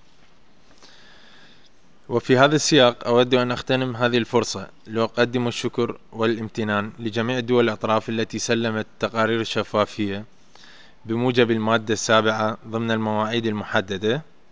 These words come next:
كما أناشد الدول الأطراف التي لم تسلم بعد تقارير الشفافية السنوية أو الأولية أن تفعل ذلك في أقرب فرصة ممكنة. كما لاحظنا في تقييمنا أن أغلب الدول التي لم تسلم تقرير الشفافية السنوي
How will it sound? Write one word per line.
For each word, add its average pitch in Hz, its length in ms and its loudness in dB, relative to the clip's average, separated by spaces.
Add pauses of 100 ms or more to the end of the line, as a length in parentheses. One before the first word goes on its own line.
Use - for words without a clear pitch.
(640)
كما 127 260 4
أناشد 123 500 2
الدول 113 300 2
الأطراف 113 420 2
التي 110 320 -4
لم 117 180 0
تسلم 107 520 -2
بعد 101 220 0 (260)
تقارير 110 380 0
الشفافية 107 600 0
السنوية 110 720 -2 (380)
أو 120 180 4
الأولية 101 720 0 (920)
أن 107 140 -6
تفعل 117 400 2
ذلك 113 360 2
في 113 220 -4
أقرب 110 300 -4
فرصة 113 340 -4
ممكنة. 95 440 -6 (2500)
كما 139 240 6
لاحظنا 147 480 6
في 151 120 -2
تقييمنا 147 640 2
أن 143 120 2
أغلب 143 320 4
الدول 131 420 6
التي 120 220 0
لم 131 180 0
تسلم 117 520 0
تقرير 120 420 0
الشفافية 113 640 0
السنوي 117 580 -2